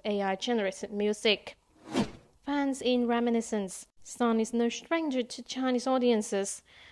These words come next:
Rising to fame in the early two thousands with her hit albums, she quickly became one of the most popular singers in China. Her unique voice, coupled with her charming personality, won the heart of millions of fans across the Chinese-speaking world.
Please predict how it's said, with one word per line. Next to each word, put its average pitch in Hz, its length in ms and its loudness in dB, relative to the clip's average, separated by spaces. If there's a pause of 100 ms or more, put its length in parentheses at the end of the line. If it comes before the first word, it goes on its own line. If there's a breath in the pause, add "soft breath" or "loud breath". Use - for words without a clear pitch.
(100)
Rising 208 340 0
to 233 140 0
fame 214 440 4
in 214 200 4
the 208 160 2
early 208 240 2
two 208 240 -4
thousands 254 640 0
with 202 220 -4
her 202 100 -4
hit - 260 -2
albums, 226 560 2 (220 loud breath)
she - 160 -10
quickly 254 500 0
became 226 560 2
one 294 200 4
of 269 100 -4
the 240 60 0
most 269 400 2
popular 262 340 2
singers 247 400 2
in 220 140 0
China. 214 580 2 (360 loud breath)
Her 214 100 -2
unique 196 500 -2
voice, 285 520 2 (240 loud breath)
coupled 240 440 0
with - 160 4
her - 160 -6
charming 262 480 0
personality, 262 880 2 (300 loud breath)
won 233 220 2
the 220 60 -2
heart 226 360 0
of 208 100 -10
millions 226 480 4
of 196 80 -6
fans 220 500 0
across - 380 -8
the 208 120 -10
Chinese-speaking 208 840 -6
world. 214 460 4